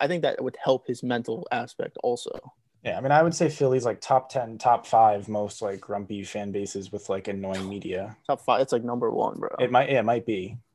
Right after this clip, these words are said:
Speaker 2: I mean, I would say New York is, like, more pressure-y and stuff like that. Like, I mean, it's New York. I would even say right now, I mean,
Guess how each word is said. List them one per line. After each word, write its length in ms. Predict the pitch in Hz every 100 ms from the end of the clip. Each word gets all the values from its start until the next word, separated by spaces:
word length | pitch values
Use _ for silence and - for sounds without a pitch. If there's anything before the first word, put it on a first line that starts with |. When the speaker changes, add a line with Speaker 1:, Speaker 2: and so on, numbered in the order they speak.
| -
Speaker 2:
I 40 |
mean, 120 | 131 131
I 100 | 147
would 120 | 147
say 120 | 160
New 120 | 120
York 260 | 117 107 110
is, 100 | 101
like, 180 | 98 107
more 320 | 98 98 98
pressure-y 800 | - 101 101 - 123 127 131 131
and 260 | 131 135 135
stuff 260 | - 131
like 160 | - -
that. 200 | 135 131
Like, 220 | 110 -
I 40 |
mean, 100 | 104
it's 140 | 101 -
New 80 | 95
York. 360 | 92 98 - _ _ _ _ _ _ _ _ _ _ _ _ _ _ _
I 80 | 123
would 140 | 123
even 200 | 127 120
say 380 | 117 135 120 113
right 300 | 101 117 110
now, 380 | 110 110 113 117
I 80 | 113
mean, 360 | 117 101 95